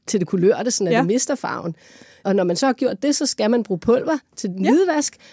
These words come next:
Speaker 1: men til det kulørvask, der, der er det, der er det lidt mere, øh, smag og behag. Fordi der er nogen, der foretrækker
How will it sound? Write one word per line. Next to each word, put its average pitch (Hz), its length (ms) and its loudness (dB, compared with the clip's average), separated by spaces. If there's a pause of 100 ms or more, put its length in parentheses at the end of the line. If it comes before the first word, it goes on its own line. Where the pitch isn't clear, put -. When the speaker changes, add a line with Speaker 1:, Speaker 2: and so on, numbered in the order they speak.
(140)
Speaker 1:
men 240 180 6
til 254 140 -2
det 226 80 -2
kulørvask, 220 840 0 (720)
der, 214 100 2
der 214 180 0
er 226 60 4
det, 214 240 4 (260)
der 226 60 2
er 214 60 4
det 208 120 2
lidt 208 180 2
mere, 190 200 6 (180)
øh, 175 320 2
smag - 340 0
og 170 60 -2
behag. 160 320 -2
Fordi 233 200 2
der 247 120 2
er 240 60 4
nogen, 254 400 4
der 240 60 2
foretrækker 202 640 -2